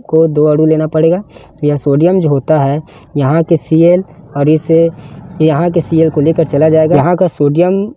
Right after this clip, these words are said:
का दो अणु जो होता है क्लोरीन के दो अणु को लेकर चला जाएगा, तो यहाँ पर क्या बनेगा, देखिए सोडियम क्लोराइड के दो अणु बनेगा। अब बचा क्या, देखिए सीएच थ्री,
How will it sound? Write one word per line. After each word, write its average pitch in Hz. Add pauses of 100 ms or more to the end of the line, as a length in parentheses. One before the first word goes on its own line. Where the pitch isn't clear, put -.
(220)
का 147
दो 175
अणु 165
जो 156
होता 143
है 147 (260)
क्लोरीन 160
के 175
दो 170
अणु 160
को 156
लेकर 156
चला 147
जाएगा, 156 (300)
तो 143
यहाँ 139
पर 156
क्या 139
बनेगा, 165
देखिए 151 (320)
सोडियम 160
क्लोराइड 160
के 156
दो 160
अणु 160
बनेगा। 170 (340)
अब 147
बचा 147
क्या, 160
देखिए 143
सीएच 156
थ्री, 143